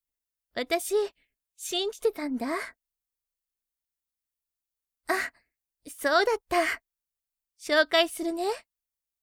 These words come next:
隣にいる人が、例のカウンセラ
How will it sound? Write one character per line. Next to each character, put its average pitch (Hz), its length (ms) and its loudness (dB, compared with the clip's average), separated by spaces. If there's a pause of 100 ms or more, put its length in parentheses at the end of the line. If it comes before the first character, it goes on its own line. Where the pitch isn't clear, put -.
(560)
隣 294 400 0
に 339 180 -2
い - 20 -4
る 349 120 0
人 403 240 -6
が、 359 300 -2 (520)
例 285 260 4
の 220 160 -4
カ 262 300 -4
ウ 349 60 -2
ン 403 40 -6
セ 440 140 -2
ラ 415 60 2